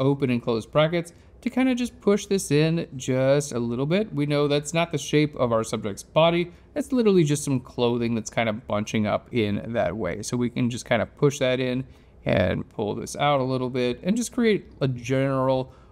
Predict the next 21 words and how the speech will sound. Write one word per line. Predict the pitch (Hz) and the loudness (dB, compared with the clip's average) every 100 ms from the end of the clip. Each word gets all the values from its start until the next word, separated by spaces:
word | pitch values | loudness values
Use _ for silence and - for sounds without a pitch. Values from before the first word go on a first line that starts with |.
| - | -2
overall | 131 120 120 113 | 0 2 4 2
smoother | - - 131 117 | 0 -2 2 2
shape | 117 - 208 202 - | 0 2 2 0 -2
that's | 156 151 | -2 0
just | 190 - | -4 -2
gonna, | 190 185 170 - - - - - | 0 2 0 -4 -16 -20 -6 2
you | |
know, | 180 | 4
kinda | 127 151 147 | 4 2 0
clean | 147 135 123 | 0 0 0
up | - | 0
these | 117 | -2
details. | 120 113 - - - - - - | -2 2 2 2 -8 -20 -20 2
And | 208 | 4
it's | 226 233 | 4 2
not | 302 311 | -2 0
details | 247 240 208 | -2 2 0
that | 185 156 | 2 0
you | 156 | 2
might | 147 127 | 2 2
not | 123 104 | 0 -2